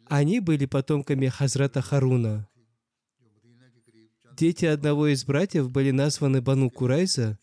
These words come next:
дети другого брата Бану Надир. О причине этого похода я уже рассказывал в своих предыдущих проповедях.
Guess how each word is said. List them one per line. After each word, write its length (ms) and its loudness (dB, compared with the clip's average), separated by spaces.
дети 320 -2
другого 460 0
брата 340 -2
Бану 300 2
Надир. 500 0
О 160 -2
причине 500 0
этого 260 0
похода 440 0
я 180 2
уже 240 2
рассказывал 600 0
в 60 -6
своих 320 0
предыдущих 640 0
проповедях. 800 -2